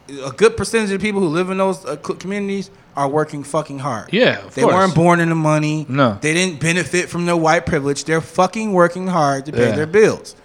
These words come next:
Speaker 1: That's
Speaker 2: I mean,
Speaker 1: the
Speaker 2: you got
Speaker 1: reality.
Speaker 2: those little ones sprinkled around there,
Speaker 1: I mean,
Speaker 2: but,
Speaker 1: of course,
Speaker 2: yeah.
Speaker 1: but you can say that about any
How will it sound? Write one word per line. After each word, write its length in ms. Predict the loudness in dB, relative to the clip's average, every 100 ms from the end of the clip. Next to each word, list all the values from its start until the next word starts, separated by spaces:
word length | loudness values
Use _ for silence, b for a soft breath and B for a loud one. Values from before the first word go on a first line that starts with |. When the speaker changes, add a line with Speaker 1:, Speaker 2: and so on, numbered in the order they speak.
| b -6
Speaker 1:
That's 140 | 0 2
Speaker 2:
I 20 |
mean, 100 | 4
Speaker 1:
the 60 | 4
Speaker 2:
you 60 |
got 80 | 6
Speaker 1:
reality. 200 | 6 4
Speaker 2:
those 80 | 6
little 240 | 4 6 4
ones 200 | 2 -2
sprinkled 340 | -4 -4 -2
around 320 | -4 -6 -6
there, 160 | -8 -2
Speaker 1:
I 100 | 0
mean, 180 | 0 -2
Speaker 2:
but, 60 | -2
Speaker 1:
of 100 | 0
course, 340 | 2 2 2
Speaker 2:
yeah. 60 | -4
Speaker 1:
but 120 | -4
you 60 |
can 100 | -6
say 140 | -2 0
that 140 | 2
about 320 | 2 0 -2 -4
any 340 | -4 -4 -6